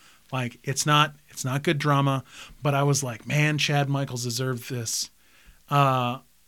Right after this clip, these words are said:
and then that night was the night that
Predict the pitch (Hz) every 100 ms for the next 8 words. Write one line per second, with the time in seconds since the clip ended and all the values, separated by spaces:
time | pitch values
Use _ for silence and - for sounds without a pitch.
0 | _ _ _ - 156 151 147 135 143 175
1 | - _ - 143 143 131 - _ 165 143
2 | 120 135 131 127 127 - 143 135 131 120